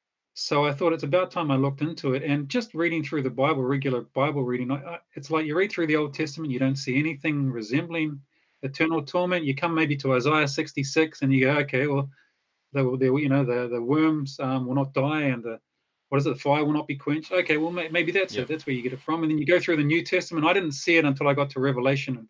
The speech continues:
Speaker 1: fourteen again, and then I thought, "Okay, well, that must be it." But everywhere else, it seemed to say something different. So I just had a sort of a question, you know, as I was going through the Bible. I think the Lord just highlighted the fact that the Bible's talking about death and destruction and perishing all the way through.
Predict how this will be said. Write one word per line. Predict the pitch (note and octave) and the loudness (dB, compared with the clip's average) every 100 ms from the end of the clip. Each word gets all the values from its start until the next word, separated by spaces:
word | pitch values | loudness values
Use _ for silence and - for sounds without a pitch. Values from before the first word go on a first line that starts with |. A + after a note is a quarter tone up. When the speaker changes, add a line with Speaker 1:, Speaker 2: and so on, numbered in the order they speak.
| - | -6
Speaker 1:
fourteen | C3 C3 D3+ C3+ | -4 -2 -2 -2
again, | A#2 D#3 | 0 0
and | D3+ B2+ | 0 -2
then | |
I | A#2+ | -4
thought, | C#3 B2+ | -4 -2
"Okay, | C3 | -2
well, | B2+ C#3+ | 0 0
that | C#3 | 0
must | C3+ C#3 | 0 -2
be | C3 A#2+ | -4 -6
it." | D#3 - _ _ _ _ _ | -6 -10 _ _ _ _ _
But | E3+ | 2
everywhere | G3+ F#3+ E3 D3 | 4 4 4 4
else, | D3+ F3 D#3 | 4 2 -4
it | |
seemed | - D#3+ C#3+ | -6 -4 -4
to | |
say | C#3 C#3+ C#3 | -4 -4 -2
something | D3 C3 A#2 | -2 -4 -2
different. | F3 - B2+ | -2 -2 -6
So | - D#3+ | -4 -4
I | |
just | G#3+ | -4
had | B3 | -2
a | E3+ | -2
sort | C#3 C3+ | 0 -2
of | |
a | A#2 | -4
question, | - E3 D3 D#3 | -2 -2 0 -2
you | C#3 | 2
know, | C3 | 2
as | |
I | B2 | 0
was | |
going | A#2+ D3 D#3 | 0 0 0
through | C#3 | -2
the | B2 | -2
Bible. | B2+ D#3 C3+ B2 C#3 - _ _ - | 0 2 2 -2 -6 -12 _ _ -12
I | C3+ | -8
think | D3 | -4
the | C3+ | 0
Lord | C#3+ C3 | 2 0
just | B2 | -4
highlighted | D3 D#3 C#3 C3 | -2 0 0 -2
the | |
fact | C#3 C#3+ C#3 | -6 -6 -4
that | C#3 - _ _ _ _ - | -8 -10 _ _ _ _ -10
the | B2+ | -4
Bible's | E3 F#3 D#3+ | -2 0 -4
talking | - D#3+ D3 | -2 -2 0
about | C3+ C3 C3 | 0 0 0
death | D#3 D#3+ D3+ | 0 0 -2
and | C3 | -6
destruction | - D3 D3+ - C3 | -6 -6 -6 -4 -6
and | B2 | -6
perishing | C#3+ C#3 C#3+ D3+ | -6 -6 -4 -2
all | F3 | 0
the | |
way | E3 D3+ | 0 0
through. | C#3 C3+ A#2 | -2 -4 -4